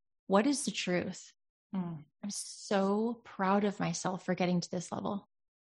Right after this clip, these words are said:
Speaker 1: I beat that level, I'm gonna beat this level too. Watch me,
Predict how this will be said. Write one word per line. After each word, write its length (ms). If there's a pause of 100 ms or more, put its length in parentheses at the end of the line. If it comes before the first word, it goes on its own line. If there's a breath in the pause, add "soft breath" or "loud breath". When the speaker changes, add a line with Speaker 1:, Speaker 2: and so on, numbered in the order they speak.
(240)
Speaker 1:
I 180
beat 280
that 180
level, 480
I'm 180
gonna 160
beat 240
this 180
level 220
too. 360 (100)
Watch 360
me, 260